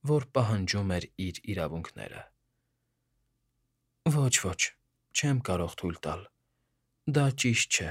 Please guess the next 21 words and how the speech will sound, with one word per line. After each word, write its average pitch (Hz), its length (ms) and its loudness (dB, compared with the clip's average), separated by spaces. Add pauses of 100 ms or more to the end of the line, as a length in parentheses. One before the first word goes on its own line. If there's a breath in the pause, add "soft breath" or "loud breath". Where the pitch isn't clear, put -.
(360)
չեմ 110 220 0
ուզում։ 78 320 2 (1080)
Կարող 110 300 4
են 98 100 0
տեսնել 107 400 2
մեզ, 87 300 0 (400)
մեկը 131 340 2
կարող 104 400 -2
է 92 60 2
ձեզ - 280 0
ճանաչել»։ - 640 0 (720)
Մի 131 260 8
պահ 123 300 4
նրա 90 280 2
զզվանքը 104 760 4
այնպես 107 480 2
մեծ 120 280 2
եղավ 76 480 -2
այն 113 240 4
ամենի 90 320 0
նկատմամբ, 85 680 -4